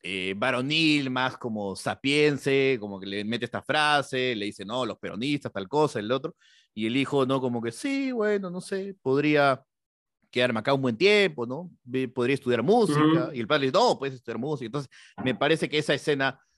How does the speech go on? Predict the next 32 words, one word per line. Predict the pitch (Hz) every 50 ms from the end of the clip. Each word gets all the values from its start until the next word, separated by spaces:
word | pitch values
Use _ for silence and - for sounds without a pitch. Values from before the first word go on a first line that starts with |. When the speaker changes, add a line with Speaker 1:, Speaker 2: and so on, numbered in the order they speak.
| _ _ _
Speaker 1:
me, | - 117 107 101 95 92 95 98 95 -
me, | - 110 110 107
me, |
me, | 107 107 104 101 101 101 98
me | 101 104 98
podría | - 107 107 110 113 123 120
gustar | 117 113 - - 117 104 104
mucho, | 110 110 110 98 - - 87 80
¿no? | 95 - -
La | 117 113 117
escena | - - 147 147 151 156 156 156 156 151 151 151 147 143 - -
en | - 107 101 95
Tinta | - 135 139 139 131 135 131
Roja, | 131 143 156 160 151 143 - 120 120 - - _ _ _ _ _ _ _ _ _ _ _ _ _ -
eh, | 101 101 98 98 98 95 95 95 92 90 87 87 90 90 87 87 87 90 87 -
hay | - 110 110
una | 107 104
escena | 101 - 110 98 104
que | 92 95
me | 85 87
encanta | 87 98 - - 87 95 98 92 - - 92 92 92 92 - 101
y |
me | 95 90 90
fascina, | - 90 87 - - 107 98 95 90 87
que | _ - 92 92
es | 92 - - - - _ _ _ _ _ _ _
cuando | - 101 95
están | 92 - 113 107
conversando | 117 120 113 104 98 - 117 110 113 113
en | 101
el | 90 -
sauna. | - - 123 120 113 92 87 85 80 78 -